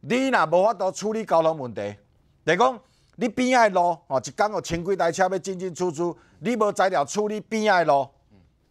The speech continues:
Speaker 1: 那你不允许，你应该不要允许有那么多停车格，就代表你不允许有那么多的开发量体嘛。
Speaker 2: 嗯。
Speaker 1: 所以你要去减迄个楼层就对啦。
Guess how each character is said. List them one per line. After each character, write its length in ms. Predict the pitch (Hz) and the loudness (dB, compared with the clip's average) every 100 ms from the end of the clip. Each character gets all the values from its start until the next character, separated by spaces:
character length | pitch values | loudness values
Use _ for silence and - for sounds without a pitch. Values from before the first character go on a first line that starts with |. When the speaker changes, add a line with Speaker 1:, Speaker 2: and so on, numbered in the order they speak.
| _ _ | _ _
Speaker 1:
那 160 | 214 226 | 0 2
你 100 | 151 | 0
不 200 | 156 208 | -4 -4
允 180 | 165 180 | -2 -4
许， 240 | 139 117 - | -6 -10 -8
你 120 | 131 | -8
应 200 | 170 185 | -6 0
该 140 | 175 | 2
不 160 | 165 147 | 2 0
要 160 | 165 135 | 0 0
允 140 | 139 | -4
许 260 | 127 104 85 _ - | -10 -14 -16 _ -10
有 140 | 113 | -4
那 100 | 139 | -2
么 100 | 151 | 0
多 160 | 127 143 | 0 0
停 200 | 127 120 | -2 -6
车 160 | 127 | -6
格， 240 | 127 92 80 _ | -6 -8 -12 _
就 100 | - | -4
代 160 | 156 202 | 2 2
表 100 | 135 | 2
你 60 | |
不 180 | 117 185 | -2 -6
允 140 | 151 160 | -6 -8
许 160 | 117 | -10
有 160 | 101 92 | -8 -6
那 180 | 151 170 | -2 -2
么 160 | 131 | -2
多 200 | 123 139 | -4 -2
的 80 | 131 | -2
开 180 | - 123 | -2 -4
发 140 | 117 | -2
量 180 | 120 107 | -4 -6
体 160 | 85 80 | -10 -18
嘛。 100 | 82 - | -18 -18
Speaker 2:
嗯。 120 | 123 | -8
Speaker 1:
所 140 | 135 | -2
以 40 | 208 | 2
你 60 | |
要 80 | 208 | 2
去 120 | 196 151 | 0 -4
减 200 | - 190 180 | -2 -2 0
迄 100 | 180 | -4
个 120 | 165 | -4
楼 200 | 131 131 | -2 -2
层 220 | 151 104 | -4 -8
就 100 | 98 | -8
对 160 | 90 113 | -6 -2
啦。 160 | 101 | -2